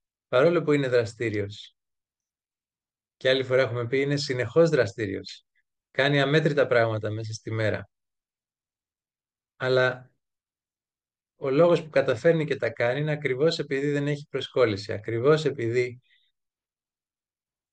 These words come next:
νιώθει ότι είναι ένα εργαλείο και είναι κάποιος άλλος που το κάνει μέσα από αυτόν. Και ακόμα και το φαγητό που τρώει και όλες τις αισθήσεις του,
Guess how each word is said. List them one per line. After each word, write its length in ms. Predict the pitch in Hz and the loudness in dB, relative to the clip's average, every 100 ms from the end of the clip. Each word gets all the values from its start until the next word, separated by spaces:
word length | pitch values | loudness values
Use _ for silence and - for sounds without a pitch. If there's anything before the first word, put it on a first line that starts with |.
| _ | _
νιώθει 480 | 139 135 139 139 127 | -4 0 0 2 0
ότι 240 | 117 135 | 0 -4
είναι 120 | 127 | -4
ένα 140 | 127 127 | -2 -2
εργαλείο 680 | 120 117 117 127 120 113 - _ _ _ _ _ _ _ _ _ | 0 2 2 2 0 -2 -10 _ _ _ _ _ _ _ _ _
και 140 | _ 123 | _ -4
είναι 140 | 127 | -2
κάποιος 360 | 123 123 123 - | -2 -2 -2 0
άλλος 260 | 165 151 | 0 0
που 120 | - - | -2 -8
το 120 | 113 | -4
κάνει 300 | 113 107 107 | -2 -2 -4
μέσα 220 | 107 110 | -6 -8
από 100 | 107 | -8
αυτόν. 460 | 98 - 117 143 - _ _ _ _ _ _ _ _ _ _ _ _ _ _ _ _ _ _ _ _ _ _ _ _ _ _ _ _ | -6 -4 -4 -6 -14 _ _ _ _ _ _ _ _ _ _ _ _ _ _ _ _ _ _ _ _ _ _ _ _ _ _ _ _
Και 160 | 147 | 2
ακόμα 340 | 135 175 170 160 | 4 4 4 4
και 180 | 156 | 2
το 120 | 147 143 | 2 0
φαγητό 440 | 131 127 127 147 | 0 0 2 0
που 100 | 143 | 0
τρώει 400 | 135 127 127 127 | 0 4 4 2
και 160 | - 135 | -2 -2
όλες 220 | 147 143 | -2 -4
τις 180 | 135 117 | -10 -14
αισθήσεις 500 | 110 131 127 - - | -8 -4 -4 -4 -4
του, 340 | 92 - - | -4 -4 -10